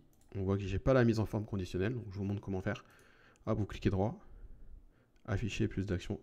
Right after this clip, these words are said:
mise en forme conditionnelle. Moi, ce que j'aime bien faire, c'est déjà dire que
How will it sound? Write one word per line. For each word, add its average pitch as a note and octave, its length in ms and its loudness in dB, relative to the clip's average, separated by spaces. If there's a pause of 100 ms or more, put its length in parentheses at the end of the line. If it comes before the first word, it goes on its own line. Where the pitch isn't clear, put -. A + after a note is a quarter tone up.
mise G2 120 0
en F#2+ 80 0
forme F#2+ 180 -2
conditionnelle. F#2 500 -2 (360)
Moi, A2 120 4
ce - 60 -2
que G2 100 0
j'aime F#2 200 0
bien F#2 120 2
faire, A2 340 -2 (520)
c'est - 160 -10
déjà G2 380 2
dire G2 440 -2
que - 280 -2